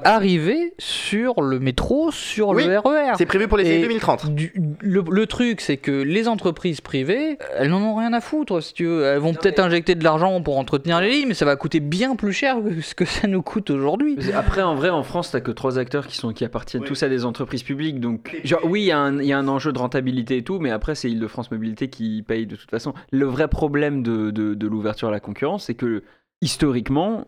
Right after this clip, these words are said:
Speaker 3: que ce soit les cheminots de la S N C F ou les agents de la R A T P, c'est pas des gens qui sont très bien payés. Mais le deal, c'était, t'es mal payé, tu fais des horaires de merde, mais t'as plein d'avantages à côté. Tu as la garantie de pouvoir faire ta carrière toute ta vie dans la même boîte, t'as la garantie de pouvoir évoluer,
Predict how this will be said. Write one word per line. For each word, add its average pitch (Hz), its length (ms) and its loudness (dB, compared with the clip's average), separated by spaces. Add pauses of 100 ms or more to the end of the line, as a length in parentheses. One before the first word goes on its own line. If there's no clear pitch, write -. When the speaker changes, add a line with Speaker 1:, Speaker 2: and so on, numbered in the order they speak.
(120)
Speaker 3:
que - 60 -12
ce 120 80 -2
soit 127 140 2
les 120 100 2
cheminots 120 400 0
de 117 40 0
la 107 100 2
S - 120 -4
N 104 100 -2
C 117 280 0
F - 100 -10
ou 110 40 -2
les 107 140 -2
agents 107 180 -2
de 104 80 -2
la 101 80 -2
R 101 60 -6
A 101 60 -2
T - 120 -8
P, 185 120 2
c'est - 120 -6
pas 120 120 2
des 120 80 0
gens 139 120 0
qui - 80 -8
sont 104 100 -6
très - 220 -2
bien 120 200 0
payés. 139 360 0 (540)
Mais 127 140 2
le 131 140 2
deal, 190 240 0
c'était, 151 300 0
t'es 147 140 2
mal 151 200 0
payé, 165 260 0
tu - 100 -10
fais 135 120 0
des 117 160 0
horaires 127 180 0
de 117 100 -2
merde, 165 360 -2
mais 143 160 2
t'as 160 120 0
plein 160 160 -2
d'avantages 156 380 -2
à 139 80 -2
côté. 127 260 -6 (440)
Tu 127 160 2
as 120 60 2
la 123 100 2
garantie 135 320 2
de 143 40 -6
pouvoir 120 220 2
faire 120 140 0
ta 120 100 2
carrière 123 400 0
toute 151 160 -2
ta 147 140 2
vie 131 100 0
dans 120 100 0
la 101 80 2
même 101 160 0
boîte, 180 300 0
t'as 131 80 4
la 117 80 2
garantie 117 280 0
de - 60 -12
pouvoir 113 240 0
évoluer, 123 540 0